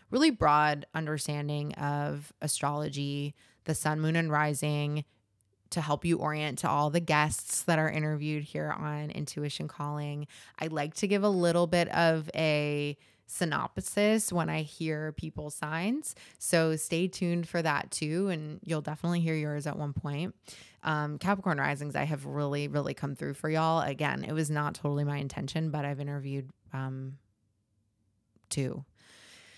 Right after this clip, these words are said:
So out of eight get-, or out of seven, five. Um, that's a <laughs> high percentage. I swear I will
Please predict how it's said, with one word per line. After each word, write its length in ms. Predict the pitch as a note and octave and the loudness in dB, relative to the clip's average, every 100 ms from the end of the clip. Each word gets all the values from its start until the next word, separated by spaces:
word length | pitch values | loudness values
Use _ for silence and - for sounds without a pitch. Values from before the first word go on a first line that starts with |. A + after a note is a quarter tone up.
| _ | _
So 560 | D3+ - C#3+ C#3 D3 - | -10 -4 0 0 -2 -4
out 160 | - D#3 | 0 2
of 260 | D#3+ D3+ - - | 2 -2 -10 -8
eight 240 | D3 - | -6 -4
get-, 320 | - C3+ E3+ - | -2 0 0 -2
or 260 | D3+ C#3+ C#3 | -4 -2 -4
out 140 | D3 | -4
of 100 | D3+ | -4
seven, 680 | - C3+ C3+ E3+ G#3 G#3+ G3+ _ _ _ _ | -4 -4 -2 0 2 2 0 _ _ _ _
five. 420 | - D#3+ A#3+ C#4 - - - _ | -10 -4 -2 -4 -6 -18 -20 _
Um, 420 | D3 D3 C#3 C#3+ - - | -4 -2 -4 -8 -12 -2
that's 180 | F3+ G3 | 0 2
a 20 | |
<laughs> 20 | |
high 260 | F3+ F#3 F#3+ | 2 4 4
percentage. 720 | E3+ E3 - D3+ - - - - | 4 0 0 -2 -2 -6 -8 2
I 180 | F#3 G3+ | 4 4
swear 480 | G3+ F3 E3+ F3 G3 | 2 2 4 4 4
I 180 | E3+ E3 | 2 2
will 500 | E3 E3 G3 C#4 | 2 2 0 -2